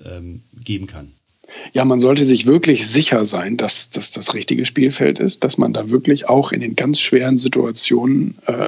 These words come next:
Speaker 2: Lust drauf hat. Und, äh, dann sollte man sich auf jeden Fall, gerade Leute, die jetzt was Neues starten, sollten sich eben dieser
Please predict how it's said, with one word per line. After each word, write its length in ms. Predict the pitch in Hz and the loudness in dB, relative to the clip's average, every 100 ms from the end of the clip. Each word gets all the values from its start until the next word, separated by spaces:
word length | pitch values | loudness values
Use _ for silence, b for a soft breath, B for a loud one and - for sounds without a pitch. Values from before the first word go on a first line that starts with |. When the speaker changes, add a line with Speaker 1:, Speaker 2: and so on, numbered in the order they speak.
| - | -4
Speaker 2:
Lust 260 | - - | -4 -4
drauf 260 | 95 95 - | -4 -8 -6
hat. 180 | - - B B B B B B _ _ - - - _ _ _ - | -6 -8 B B B B B B _ _ -12 -12 -12 _ _ _ -6
Und, 460 | 117 117 113 110 | -2 0 0 -2
äh, 220 | 104 101 | -4 -4
dann 180 | 98 113 | -2 0
sollte 240 | 110 120 131 | 2 2 4
man 180 | 120 | 4
sich 200 | 117 120 | 2 0
auf 120 | 123 - | 0 0
jeden 240 | 156 131 | -2 0
Fall, 400 | - 131 135 135 | 0 2 2 0
gerade 520 | - 127 107 107 107 | -4 -6 -4 -4 -4
Leute, 320 | 107 107 113 | -4 -6 -6
die 100 | 107 | -8
jetzt 220 | 107 104 - | -8 -6 -6
was 160 | - | -8
Neues 360 | 104 101 107 - | -8 -6 -2 -2
starten, 540 | - 92 92 - 143 | -2 -4 -4 -2 0
sollten 380 | 139 101 113 120 | 0 -2 -2 -2
sich 280 | 113 - - | -4 -6 -4
eben 300 | 113 110 107 | -2 -2 0
dieser 340 | 110 104 98 | 0 -2 -4